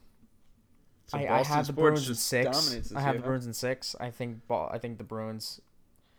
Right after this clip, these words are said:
Speaker 2: having that three two threshold on the Blues are just gonna close them out, um, and, and end it in Saint Louis. But, uh, just the way the Bruins play, Zdeno Chara is just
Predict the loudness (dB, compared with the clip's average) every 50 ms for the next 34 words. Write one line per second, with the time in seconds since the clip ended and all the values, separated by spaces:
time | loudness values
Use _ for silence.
0 | _ _ _ _ _ _ _ _ _ -2 0 0 0 2 2 0 0 -2 -2 -4
1 | -4 -4 -4 -4 -4 -6 -6 -6 -8 -10 -10 -4 -2 -2 -2 -2 -2 -4 -4 -2
2 | -2 -2 -4 -4 -4 -6 -4 -4 -2 -2 -2 -4 -4 -6 -6 -8 -8 -10 -8 -10
3 | -10 -6 -4 -4 -4 -4 -6 -8 -8 -6 -6 -6 -6 -8 -10 -12 _ _ _ _
4 | _ _ _ _ _ _ _ -8 -6 -6 -6 -6 -6 -8 -8 -6 -6 -6 -6 -6
5 | -6 -6 -6 -4 -4 -4 -6 -6 -6 -6 -8 -8 -6 -6 -6 -6 -4 -6 -6 -8
6 | -10 -12 -16 _ -20 -20 _ _ _ _ _ _ _ _ _ 0 0 2 2 2
7 | 2 2 2 0 -2 -6 -10 -8 -6 -6 -4 -2 0 0 0 0 0 2 2 2
8 | 2 0 -4 -6 -2 0 0 2 2 0 0 -2 -4 -4 0 2 2 2 2 0
9 | -4 -2 -2 -2 0 0 -2 -2 -4 -8 -10 -10 -10 -10 -10 -12